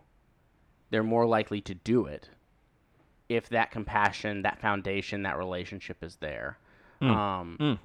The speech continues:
Speaker 2: mm, mm.
Speaker 1: and so the way that Ming approaches Iroh with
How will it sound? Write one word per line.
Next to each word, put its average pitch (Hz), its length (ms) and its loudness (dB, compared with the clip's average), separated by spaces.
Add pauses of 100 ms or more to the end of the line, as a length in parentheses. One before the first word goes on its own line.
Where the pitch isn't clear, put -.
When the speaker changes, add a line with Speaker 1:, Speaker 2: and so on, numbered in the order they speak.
(120)
Speaker 2:
mm, 127 160 -2 (140)
mm. 101 160 -2 (220)
Speaker 1:
and 120 180 -4
so 117 580 4 (600)
the 127 100 -4
way 170 240 6
that 185 160 2
Ming 123 280 0
approaches 113 680 0
Iroh 98 880 2 (800)
with 110 340 -2